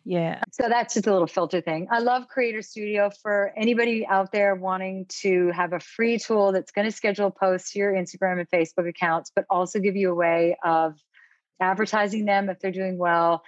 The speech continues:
Speaker 2: and a bit of analytics. Facebook have made it free, Facebook Creator Studio. I love Big View teleprompter app, especially for recording things on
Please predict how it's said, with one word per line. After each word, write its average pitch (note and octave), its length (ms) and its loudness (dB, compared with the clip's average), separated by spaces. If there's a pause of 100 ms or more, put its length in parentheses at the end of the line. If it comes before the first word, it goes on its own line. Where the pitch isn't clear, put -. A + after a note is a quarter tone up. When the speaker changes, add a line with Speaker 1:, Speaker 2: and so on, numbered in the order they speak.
(180)
Speaker 2:
and F#3+ 120 -2
a - 20 0
bit F#3+ 220 2
of F#3 80 0
analytics. E3 920 -2
Facebook G3+ 360 -2
have F#3 100 -2
made E3+ 220 2
it E3+ 160 0 (200)
free, F3 380 2 (100)
Facebook E3 300 -2
Creator D#3 380 -2
Studio. D#3 640 0 (460)
I G3+ 160 2
love F#3+ 540 2 (400)
Big F#3+ 280 -4
View F#3+ 160 -6
teleprompter G3+ 760 -2
app, C4 320 0 (640)
especially F#3 720 0
for E3+ 540 -2
recording F3 500 -2
things E3+ 400 -4
on D#3 400 0